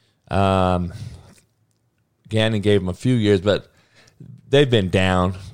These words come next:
I would say, for twenty years. Um, besides the Gannon era, a couple years, and, you know, I don't know. Um, so I'm not putting the Raiders in there.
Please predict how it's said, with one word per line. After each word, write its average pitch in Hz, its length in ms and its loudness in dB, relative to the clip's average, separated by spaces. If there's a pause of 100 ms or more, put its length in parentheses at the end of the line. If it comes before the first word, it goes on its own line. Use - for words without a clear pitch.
(140)
I 95 100 -2
would 95 160 0
say, 98 180 0
for - 120 -6
twenty 110 380 -2
years. 87 500 -6 (300)
Um, 92 500 -4 (2000)
besides 98 380 -2
the 90 80 -10
Gannon 95 360 -4
era, 85 260 -6
a 85 60 -18
couple - 300 -12
years, 90 320 -8
and, 82 160 -10 (840)
you - 120 -12
know, 67 260 -8 (800)
I 76 100 -12
don't 73 140 -8
know. 71 160 -12 (340)
Um, 104 540 0
so 120 160 0
I'm 123 60 0
not 113 160 0
putting 113 160 2
the 95 80 -2
Raiders 113 340 2
in 98 80 -2
there. 95 300 -4